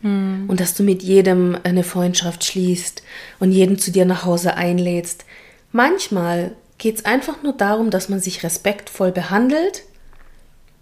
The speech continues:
Speaker 2: wenn man jetzt einfach eine Arbeitsbeziehung hat oder was anderes. Und es geht nicht immer darum, dass man jemanden ganz nah an sich ranlässt.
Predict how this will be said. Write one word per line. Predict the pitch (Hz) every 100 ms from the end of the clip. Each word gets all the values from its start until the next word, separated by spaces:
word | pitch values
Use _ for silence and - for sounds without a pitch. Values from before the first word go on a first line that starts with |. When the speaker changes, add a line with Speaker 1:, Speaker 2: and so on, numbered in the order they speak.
| -
Speaker 2:
wenn | 185
man | 185
jetzt | 185 180 -
einfach | 170 175 160
eine | 170
Arbeitsbeziehung | 190 226 247 - 214 - - 220 220 208
hat | 208 208
oder | 180 180 175 180 180
was | 180 -
anderes. | 196 214 247 240 240 247 - - - - - - -
Und | - 202
es | 202
geht | - 240 262
nicht | 247 -
immer | 254 254 240
darum, | 220 202 196 196 196 202 - - _
dass | 196 185
man | 202 196
jemanden | 185 190 190 190 185 185 185 185
ganz | - 220 240 -
nah | 208 214 226
an | 208
sich | 190 185 -
ranlässt. | 233 262 170 165 - -